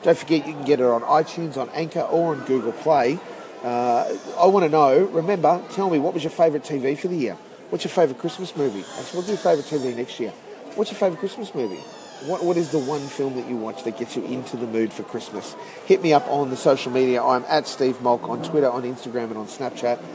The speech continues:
Uh, and I'm also on Facebook. You can find me there. Of course, all of the content that I write is over on decider T V dot com.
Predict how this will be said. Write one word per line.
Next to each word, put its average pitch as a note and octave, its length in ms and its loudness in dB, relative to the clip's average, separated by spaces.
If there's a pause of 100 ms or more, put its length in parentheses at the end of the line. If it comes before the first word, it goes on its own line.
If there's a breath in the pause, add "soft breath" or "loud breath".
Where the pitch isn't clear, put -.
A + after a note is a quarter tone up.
(240 loud breath)
Uh, - 20 -4
and B2 420 -2
I'm C3 140 -2
also C3 220 -4
on A2+ 100 -4
Facebook. - 500 -2
You A2+ 80 -6
can A#2 120 -6
find B2+ 260 -4
me A2+ 60 -6
there. A#2 220 4
Of A#2 100 -4
course, - 420 -2 (320 loud breath)
all C#3+ 160 6
of C3 80 2
the A#2+ 80 -6
content B2 380 -8
that A#2 100 -2
I - 20 0
write A2+ 220 0
is A2 100 -4
over A#2 220 -2
on A2 40 -4
decider A#2 420 -4
T A2+ 200 -8
V A2+ 200 -4
dot G#2+ 160 -4 (100)
com. A#2 260 -4